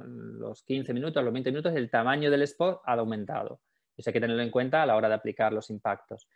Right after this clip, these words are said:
Y también es muy importante tener en cuenta que en la zona de indentación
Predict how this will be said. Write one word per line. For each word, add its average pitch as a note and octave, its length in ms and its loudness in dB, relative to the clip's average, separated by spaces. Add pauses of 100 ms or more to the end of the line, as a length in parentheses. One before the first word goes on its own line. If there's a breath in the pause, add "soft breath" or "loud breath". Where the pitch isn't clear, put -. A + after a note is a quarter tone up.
(320 soft breath)
Y - 60 -20
también C#3+ 240 2
es E3 100 -4
muy E3+ 80 0
importante E3+ 480 2
tener D3 220 0
en D#3+ 80 0
cuenta E3+ 320 2
que B2 220 2
en A#2 100 2
la A2+ 100 4
zona D#3 200 0
de F3 60 2
indentación F3 680 0